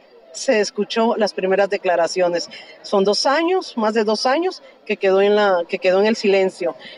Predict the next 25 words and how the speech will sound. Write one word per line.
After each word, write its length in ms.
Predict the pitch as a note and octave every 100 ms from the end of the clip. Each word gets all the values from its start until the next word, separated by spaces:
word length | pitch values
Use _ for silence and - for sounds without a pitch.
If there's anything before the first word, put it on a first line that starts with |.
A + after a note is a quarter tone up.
| -
Eso 340 | A3 C#4+ C#4
nos 160 | C4+ G3+
da 200 | G#3+ A3+
a 40 |
nosotras 560 | A#3 G#3+ A3+ B3+ C#4+ - - - -
realmente 640 | G#3+ A3+ A#3 B3+ C4 C4+ A3
un 220 | - A3+ A#3
fuerte, 920 | A#3 A3 - A3+ G#3+ G3+ F3+ E3+ D#3+ - - - -
eh, 640 | F#3 F3+ F3 E3+ E3 E3
aviso 500 | E3+ G3 B3+ - D#4 - - -
de 100 | G3+
que 140 | G#3
en 100 | F#3+
Guatemala 680 | F#3 F#3 F#3 F#3+ G#3 C#4 E4+ - -
el 80 | F#3+
sistema 420 | G#3+ G#3 A#3 A#3+
de 100 | A3+
justicia, 720 | G3 F#3+ - A#3+ D4 E4+ E4+ - - -
este 240 | - - A#3
go-, 280 | G3+ G3 G#3
este 380 | G#3 C4 A3
Estado 500 | G3 - G#3+ A#3+ B3+
es 220 | G#3+ G#3 G3+
realmente 640 | G3 G3+ G#3+ G#3+ A3 G#3
femicida 640 | G3 F#3 F3 - B3+ F#4